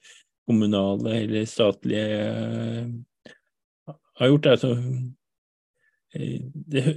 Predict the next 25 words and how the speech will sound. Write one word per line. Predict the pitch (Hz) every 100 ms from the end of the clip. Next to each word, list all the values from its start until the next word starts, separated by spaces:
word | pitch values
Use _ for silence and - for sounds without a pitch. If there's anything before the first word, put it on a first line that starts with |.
| 180
det | 143
hører, | 170 135 101 -
jeg, | - 127 131 127 127 131
jeg, | 139 127
jeg | 135
skjønner | 120 - 107 135
jo | 151 113
logikken, | 127 123 101 151
men | 143 139
det, | 127 131 127 123 123 120 151 135 139
det, | - - - - _ _ - - _ - 156
det |
er | 139 123 110 135
en, | 165 160 151 143 - _ _ _ _ _ _ _ _ -
eh, | 104 - - - _
det, | 123 120 113 - - 147 143 -
det, | 165 147 135 147
det | 139
begrepet | 131 135 110 - -
passer | 127 -
vel | 107 113
ikke | 160 135
inn | 113 113 131
i | 131
sys-, | 120 143 - 131